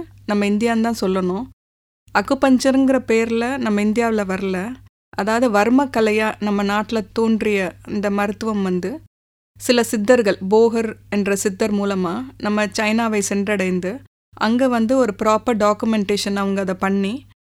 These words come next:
acupuncture என்று பெயர் சூட்டி அதுக்கு வந்து சில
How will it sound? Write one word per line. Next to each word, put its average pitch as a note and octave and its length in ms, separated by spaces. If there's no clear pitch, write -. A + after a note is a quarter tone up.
acupuncture A#3+ 640
என்று G3+ 320
பெயர் G#3+ 340
சூட்டி G3 380
அதுக்கு A#3+ 380
வந்து G#3+ 320
சில A3+ 320